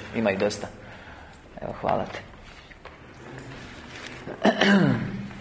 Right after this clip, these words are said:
Super.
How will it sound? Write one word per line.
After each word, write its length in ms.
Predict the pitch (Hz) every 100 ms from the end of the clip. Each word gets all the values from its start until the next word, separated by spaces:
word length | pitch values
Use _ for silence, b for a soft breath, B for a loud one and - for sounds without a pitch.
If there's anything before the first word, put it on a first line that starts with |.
| - - - - - - - - - - - - - - - - - - - - - - - - - - - - - - - - - - - - - -
Super. 440 | - 104 - 95